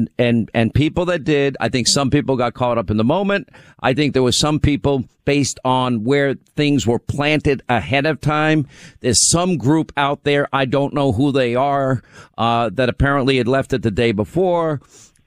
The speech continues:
Um, but more importantly, why did they deny the National Guard that was called up by the White House and called up by the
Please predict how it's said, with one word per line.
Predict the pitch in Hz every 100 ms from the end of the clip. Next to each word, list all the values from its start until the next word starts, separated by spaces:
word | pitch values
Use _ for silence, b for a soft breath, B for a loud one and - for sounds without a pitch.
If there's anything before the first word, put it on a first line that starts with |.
| _
Um, | 127 127 131 131 - -
but | 135
more | 165 170
importantly, | 143 170 180 147
why | 123 117 156
did | 196
they | 170 170
deny | 135 139 156 165 139
the | 131
National | 139 147 131 131 135
Guard | 151 147 139 123 113 b b -
that | 131
was | 131 127
called | - 151 143 143
up | 147 -
by | - 127
the | 123
White | 139 151
House | 131 127 123 -
and | 120 113
called | 147 143 135
up | 139 -
by | 127 123
the | 120 120